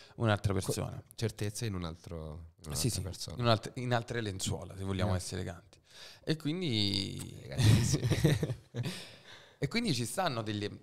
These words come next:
Speaker 1: ci stanno magari delle persone che c'hanno il
Speaker 2: Che
Speaker 1: trad-,
Speaker 2: perdono il pelo e lo lasciano perso.
Speaker 1: che il tradimento è un po' uno strumento, diventa un po' uno strumento. Io per esempio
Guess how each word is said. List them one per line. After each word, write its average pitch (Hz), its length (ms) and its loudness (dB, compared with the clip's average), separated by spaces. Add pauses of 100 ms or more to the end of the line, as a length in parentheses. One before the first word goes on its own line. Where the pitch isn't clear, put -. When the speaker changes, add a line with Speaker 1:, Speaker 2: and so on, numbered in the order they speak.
(420)
Speaker 1:
ci 135 120 -6
stanno 190 240 -2
magari 113 260 2
delle 101 180 0
persone 113 480 -2
che 104 140 -4
c'hanno 107 680 -4
il 113 100 -10
Speaker 2:
Che 143 80 2
Speaker 1:
trad-, 120 160 6
Speaker 2:
perdono 131 260 6
il 135 80 4
pelo 123 520 2
e 113 140 2
lo 101 80 4
lasciano 98 480 2
perso. 92 480 -4 (180)
Speaker 1:
che 143 80 2
il 139 60 4
tradimento 175 440 2
è - 40 0
un 139 40 -10
po' 156 120 2
uno 151 120 0
strumento, 143 680 -4 (240)
diventa 135 340 2
un 135 60 2
po' 151 100 2
uno 131 100 4
strumento. 113 640 -4 (260)
Io 190 120 4
per 151 80 2
esempio 127 560 -2